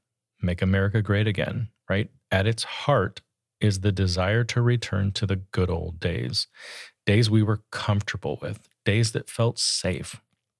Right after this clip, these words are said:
right? The other thing that explodes at this same time is the whole conspiracy theory thing, like we said. Theories that provide answers where there really are no answers. Ideas that simply corroborate our beliefs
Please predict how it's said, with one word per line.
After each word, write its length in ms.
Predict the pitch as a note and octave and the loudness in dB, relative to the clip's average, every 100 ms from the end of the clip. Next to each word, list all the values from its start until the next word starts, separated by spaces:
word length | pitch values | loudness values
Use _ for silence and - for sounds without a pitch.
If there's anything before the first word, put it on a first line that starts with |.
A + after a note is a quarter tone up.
| _ _ _ _ - | _ _ _ _ -2
right? 200 | G#2 G#2+ | 0 4
The 120 | G#2+ | 4
other 160 | B2+ | 6
thing 200 | B2+ B2 | 6 6
that 100 | G#2 | 4
explodes 880 | F#2+ - - - F#2+ F#2 F2+ F2+ - - - - - _ - | 2 -2 -4 0 2 2 0 -2 -6 -10 -16 -16 -20 _ -6
at 140 | F#2 | -2
this 140 | F#2 - | 0 2
same 340 | - F#2+ F2+ | 2 2 0
time 360 | - F2+ F2 G2 | -2 -4 -4 0
is 200 | G#2 F2+ | 0 2
the 120 | G2 | -2
whole 240 | F2+ G2 F#2+ | 0 -2 2
conspiracy 640 | G#2 G#2 - E2+ E2 F2 | 2 2 0 -4 -4 -6
theory 340 | - C#2+ C2+ | -6 -4 -4
thing, 420 | - A#2 A#2 - E2 | -4 0 0 -2 -6
like 160 | - - | -6 -2
we 60 | |
said. 340 | - A2 F#2+ A2 _ - - - _ | -2 0 -2 -6 _ -20 -16 -18 _
Theories 440 | - A#2+ A#2 C3+ A#2 | 0 4 4 4 0
that 100 | - | -4
provide 500 | - C3+ G#2 F#2+ F#2 | -2 0 2 2 0
answers 640 | F2+ F2+ - - G#2 - | 0 -2 -4 -6 -6 -4
where 160 | G2+ F#2 | 0 0
there 220 | F#2 F#2 | 2 0
really 380 | F2+ G2+ G2+ G#2 - | 0 2 2 0 0
are 200 | F#2 F2 | 0 0
no 240 | D#2+ D2+ - | -2 -2 0
answers. 640 | G#2+ B2 - - - - - _ - - _ G2+ | 2 2 -2 -8 -4 -4 -6 _ -20 -20 _ 2
Ideas 440 | G2 G#2 A#2 A2 | 4 6 4 4
that 140 | G#2+ | 0
simply 540 | - - G2+ G#2+ G2+ G2 | 0 2 2 2 0 -2
corroborate 720 | - F#2+ F2 F2 G#2+ G#2+ A2+ | -4 -2 0 0 2 2 4
our 120 | A2+ | 2
beliefs 600 | A2+ A#2+ D3 G#2+ - - | 2 2 2 2 -2 -8